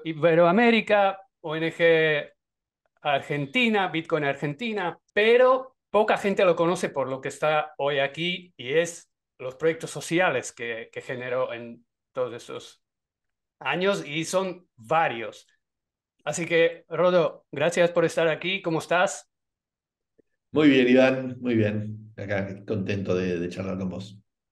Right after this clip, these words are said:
Speaker 2: Siempre.
Speaker 1: Bueno, como, como dije, poca gente te conoce por los proyectos sociales que generaste en todos estos años. Eres uno de los primeros que empezó a generar proyectos sociales desde muy inicio de, del ecosistema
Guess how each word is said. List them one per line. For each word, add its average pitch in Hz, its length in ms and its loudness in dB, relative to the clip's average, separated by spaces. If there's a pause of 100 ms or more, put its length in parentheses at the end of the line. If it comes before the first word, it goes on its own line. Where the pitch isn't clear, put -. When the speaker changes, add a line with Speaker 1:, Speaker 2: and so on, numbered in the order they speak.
Speaker 2:
Siempre. - 400 -4 (720)
Speaker 1:
Bueno, 156 320 0
como, 180 340 -4
como 185 220 -2
dije, 202 480 -2 (240)
poca 269 240 0
gente 220 240 0
te 165 100 0
conoce 180 600 0 (200)
por 139 220 -4
los 143 240 -6
proyectos 175 420 -2
sociales 165 520 -4
que 120 100 -14
generaste 123 540 -6
en 123 100 -10
todos 131 220 -6
estos 127 260 -6
años. 202 540 0
Eres 196 400 -2 (560)
uno 214 180 2
de 196 80 2
los 180 140 2
primeros 208 480 0
que 151 80 -6
empezó 135 420 -4
a - 80 -8
generar 135 480 -6 (240)
proyectos 156 320 -2
sociales 165 560 0
desde 127 240 -8
muy 190 280 -2
inicio 160 460 -4
de, 123 260 -2
del 123 200 -6
ecosistema 123 800 -8